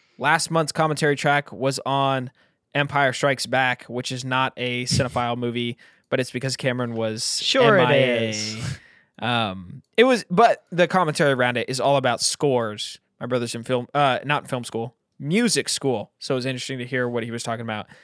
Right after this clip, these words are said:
Speaker 1: composition-wise. You can also get exclusive access to all the other commentary tracks. We post them with a little bit of movie audio or no movie audio at all. I do both,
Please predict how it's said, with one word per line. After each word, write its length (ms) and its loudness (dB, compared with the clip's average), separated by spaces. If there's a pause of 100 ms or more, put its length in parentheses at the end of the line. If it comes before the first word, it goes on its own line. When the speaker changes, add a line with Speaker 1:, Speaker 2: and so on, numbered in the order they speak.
(280)
Speaker 1:
composition-wise. 1300 0 (480)
You 100 2
can 120 0
also 240 0
get 200 -6
exclusive 580 -6
access 440 -6
to 180 -12 (220)
all 220 8
the 100 6
other 100 4
commentary 440 2
tracks. 400 2
We 100 -4
post 220 0
them 120 -2
with 160 -2
a 60 -4
little 160 -2
bit 140 0
of 60 -2
movie 260 -2
audio 420 0
or 180 2
no 360 -2
movie 260 -6
audio 240 -4
at 80 -2
all. 300 -8
I 100 0
do 100 -4
both, 440 -2